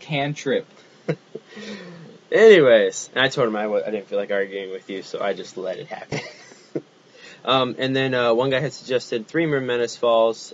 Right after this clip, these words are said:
Speaker 2: Um, I don't really think we need that many. He also said, uh, like, Hell's Thunder or Ball Lightning would also feel good in this deck.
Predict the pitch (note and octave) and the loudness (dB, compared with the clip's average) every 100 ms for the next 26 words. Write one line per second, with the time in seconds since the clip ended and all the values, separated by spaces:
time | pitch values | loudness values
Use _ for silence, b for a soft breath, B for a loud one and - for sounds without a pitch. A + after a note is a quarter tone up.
0 | - A2+ G#2+ G#2+ G#2+ G#2+ - - _ - | -6 -4 -2 -4 -6 -10 -18 -20 _ -4
1 | B2 A2+ A#2 A#2+ G#2+ G#2+ G#2 B2+ B2 C3 | -2 0 -2 -2 -6 -6 -2 -2 -2 -4
2 | B2+ B2 B2 B B B C3+ C#3 C#3+ C#3+ | -6 -8 -14 B B B 2 2 2 2
3 | B2 A#2+ A2 G#2+ A#2 A2 A#2 A2 F#2 G#2 | 4 6 4 4 0 0 -2 -2 -2 -2
4 | G2+ G#2 G2+ F#2+ F#2+ G2 A2 A2+ A2+ - | 0 0 0 -2 -6 -6 -6 -6 -14 -14
5 | _ - A2+ A2 - A2 A2+ A2 A#2 A2+ | _ -6 -4 -4 -8 -4 -2 0 -2 -8
6 | - B2+ | -6 -8